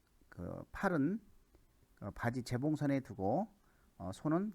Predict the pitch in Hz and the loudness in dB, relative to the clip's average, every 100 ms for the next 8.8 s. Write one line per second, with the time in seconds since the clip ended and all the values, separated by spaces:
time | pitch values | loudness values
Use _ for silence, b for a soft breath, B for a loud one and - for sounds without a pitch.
0 | - 107 110 113 113 165 165 160 - 214 | -2 0 2 0 0 -4 -2 -2 -2 -6
1 | - 120 - 95 156 214 - _ - 107 | -4 -6 -2 0 0 0 -8 _ -6 -2
2 | 104 95 107 104 - 92 117 147 160 - | 0 0 -2 -4 -6 -6 -2 -2 -4 -4
3 | 160 160 117 - 80 135 B B B B | -2 -2 -2 -6 -6 -6 B B B B
4 | 120 120 123 151 165 160 - - 131 165 | -4 0 0 4 2 2 -2 0 2 2
5 | - 147 135 135 131 123 151 160 127 101 | 0 0 0 0 0 2 2 2 0 2
6 | 117 185 B B B - 110 104 - 113 | 2 2 B B B -10 -8 -8 -4 -4
7 | - 113 123 147 131 120 117 147 131 120 | 0 0 2 0 0 -2 -2 -2 -2 -2
8 | 147 - 127 135 123 107 147 | -4 0 0 2 0 2 0